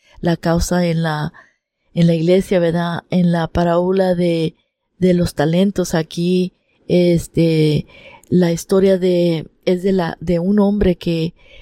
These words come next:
preparándose para hacer un viaje, le llamó a sus servientes y se les encargó varias responsabilidades.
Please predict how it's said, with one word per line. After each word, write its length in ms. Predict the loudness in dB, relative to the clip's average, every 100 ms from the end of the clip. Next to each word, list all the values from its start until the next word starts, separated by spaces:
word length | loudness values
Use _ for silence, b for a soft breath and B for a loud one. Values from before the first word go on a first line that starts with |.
| b
preparándose 680 | 0 0 -2 -4 -6 -6 -6
para 200 | -4 -6
hacer 260 | -6 -6 -4
un 80 | -2
viaje, 460 | -4 -4 -6 -10 _ _ _ _ -2
le 200 | 0 2
llamó 460 | 2 -2 -2 -2
a 80 | -2
sus 400 | -2 -2 -2 -2
servientes 640 | -2 0 0 -2 -2 -4 -4
y 80 | -4
se 160 | 0
les 320 | 0 2 0
encargó 500 | -2 -2 -2 0 0
varias 360 | 2 2 2 0
responsabilidades. 880 | -4 -4 -2 -2 -2 -2 -2 -4